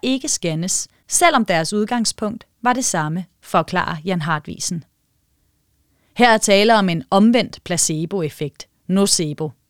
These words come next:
Man tilfører noget, der ikke i sig selv giver en effekt, men der opstår et negativt resultat, uden at det er tilsigtet.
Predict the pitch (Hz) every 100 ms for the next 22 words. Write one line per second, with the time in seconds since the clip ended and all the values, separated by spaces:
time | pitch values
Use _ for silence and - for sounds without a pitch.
0 | _ _ - - 226 233 - 277 311 285
1 | 220 180 160 175 175 180 214 220 190 147
2 | - 226 233 262 240 - - 165 - 277
3 | - - 190 127 165 - 254 - - _
4 | _ 262 - - 240 - 240 - 247 233
5 | 226 262 339 - 165 - 156 151 - 196
6 | - - _ _ - 240 233 262 262 254
7 | - 262 - 170 147 170 147 143 143